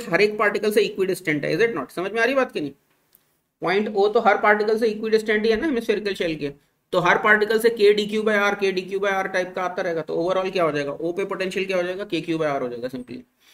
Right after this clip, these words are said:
और क्योंकि सारा इक्विपोटेंशियल है इसलिए ए पे भी पोटेंशियल के क्यू by R हो जाएगा,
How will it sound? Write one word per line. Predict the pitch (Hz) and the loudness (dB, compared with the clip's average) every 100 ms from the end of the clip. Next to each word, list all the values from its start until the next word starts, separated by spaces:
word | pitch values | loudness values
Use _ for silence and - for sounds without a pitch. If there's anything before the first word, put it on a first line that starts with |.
| _ _ - | _ _ -6
और | 147 | -4
क्योंकि | 175 185 196 | -2 -2 0
सारा | 175 190 | 2 4
इक्विपोटेंशियल | 214 220 220 208 214 233 | 2 0 -2 -2 0 0
है | |
इसलिए | 220 233 | 0 0
ए | 226 196 208 | 0 2 4
पे | 220 | 4
भी | 233 | 2
पोटेंशियल | 214 202 208 208 | -4 -4 -4 -4
के | 170 | -4
क्यू | 165 160 | -4 -2
by | 147 | -2
R | 135 | -4
हो | |
जाएगा, | 127 131 127 | -6 -6 -8